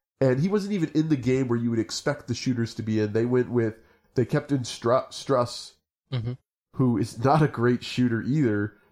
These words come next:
Speaker 1: but Tyler Herro is just, even his shot selection has been poor. It's, it's completely bananas to see what he's done this regular season versus what he's doing in this series. I don't
Speaker 2: Right.
Speaker 1: know if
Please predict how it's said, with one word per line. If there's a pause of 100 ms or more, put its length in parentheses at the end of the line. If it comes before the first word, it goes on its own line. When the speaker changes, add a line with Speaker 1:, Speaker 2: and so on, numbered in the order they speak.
(100)
Speaker 1:
but (400)
Tyler
Herro (200)
is
just, (260)
even
his
shot
selection
has
been
poor.
It's, (200)
it's
completely
bananas
to
see
what
he's
done
this
regular
season (300)
versus
what
he's
doing
in
this
series. (360)
I
don't
Speaker 2:
Right.
Speaker 1:
know
if